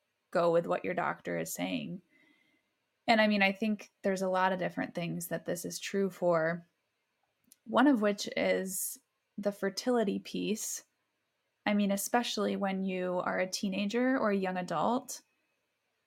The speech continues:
I think they, in my opinion, don't give you enough time or space to consider freezing your eggs or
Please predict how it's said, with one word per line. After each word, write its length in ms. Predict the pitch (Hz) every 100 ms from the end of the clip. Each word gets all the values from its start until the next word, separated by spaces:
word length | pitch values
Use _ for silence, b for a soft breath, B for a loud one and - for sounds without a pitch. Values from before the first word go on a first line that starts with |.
| -
I 120 | 202
think 640 | 196 196 190 185 - - _ _ _ _ _ _
they, 300 | 196 202 175 - _ _ _ -
in 140 | 208
my 140 | 208 226
opinion, 580 | 233 254 262 277 240
don't 360 | 202 190 175 - _ _ _ _ - 196
give 260 | - 190 190
you 180 | 196 196
enough 340 | 185 180 180
time 360 | - 175 175 175
or 140 | 175
space 580 | 175 - - 175 240 - -
to 100 | 202
consider 800 | 190 180 - 180 175 180 185 214 _ _ _ _ _ _ _ _
freezing 440 | - 208 202 202 233
your 240 | 247 240
eggs 480 | 247 254 262 269 - -
or 580 | 185 170 175 175 185